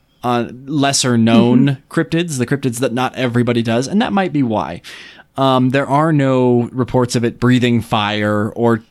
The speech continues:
Speaker 1: changing into a butterfly or anything like that.
Speaker 2: <laughs> But
Speaker 1: It's
Speaker 2: it would
Speaker 1: kind
Speaker 2: be
Speaker 1: of,
Speaker 2: cool.
Speaker 1: it's kind of just a big lizardy creature that lizards around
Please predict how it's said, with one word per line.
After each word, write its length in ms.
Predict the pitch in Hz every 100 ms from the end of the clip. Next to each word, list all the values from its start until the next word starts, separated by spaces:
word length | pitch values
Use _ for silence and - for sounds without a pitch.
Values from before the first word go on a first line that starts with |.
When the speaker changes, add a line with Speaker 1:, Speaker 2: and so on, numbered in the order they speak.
| -
Speaker 1:
changing 560 | - 120 117 123 120
into 680 | 120 120 113 123 113 113 104 - _
a 120 | 123
butterfly 840 | 117 107 104 110 - 110 104 101 107
or 180 | 120 170
anything 400 | 175 143 127 110
like 240 | 85 -
that. 260 | - - -
Speaker 2:
<laughs> 60 | - - - - - - -
But 160 | 202
Speaker 1:
It's 100 | 196
Speaker 2:
it 80 | 220
would 120 | 254
Speaker 1:
kind 180 | 226 247
Speaker 2:
be 40 |
Speaker 1:
of, 40 | 240
Speaker 2:
cool. 560 | 370 339 311 277 269 _ _ - - _
Speaker 1:
it's 180 | 277 285
kind 260 | 262 254
of 120 | 254 202
just 240 | 202 -
a 40 |
big 280 | 208 202 202
lizardy 520 | 208 123 156 123 127
creature 460 | 117 123 113 123 117
that 240 | 117 123
lizards 500 | 139 160 151 180 160
around 640 | 175 196 214 110 98 110 117